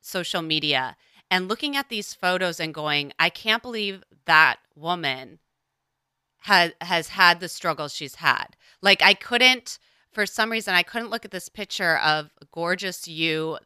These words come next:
you know, just, like, being so powerful in, you know, a, a picture of you in Rock of Ages, a Broadway show, you know, triple threat, singing, acting, dancing, like,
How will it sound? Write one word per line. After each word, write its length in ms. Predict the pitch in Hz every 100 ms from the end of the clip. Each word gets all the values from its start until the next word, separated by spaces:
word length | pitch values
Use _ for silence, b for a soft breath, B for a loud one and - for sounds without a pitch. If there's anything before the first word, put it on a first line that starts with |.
| _
you 140 | 190 165
know, 320 | 147 147 151
just, 300 | - 175 -
like, 280 | 160 151 - _ _ _ _ -
being 340 | 208 202 190
so 640 | - - - 175 180 185 -
powerful 560 | - 180 175 - 170 156
in, 340 | 160 160 156
you 120 | - 160
know, 180 | 147 -
a, 160 | 156 165
a 60 |
picture 240 | 180 190 180
of 80 |
you 140 | 170 165
in 120 | 147
Rock 260 | 147 143 160
of 80 |
Ages, 380 | 196 185 156 139
a 80 | 147
Broadway 500 | - 175 175 170 165
show, 260 | - 208 160
you 140 | 147
know, 100 | 147
triple 320 | - 202 180
threat, 320 | 170 180 -
singing, 400 | - 220 185 143 -
acting, 400 | 180 180 165 139
dancing, 480 | 196 185 175 165 147
like, 160 | 147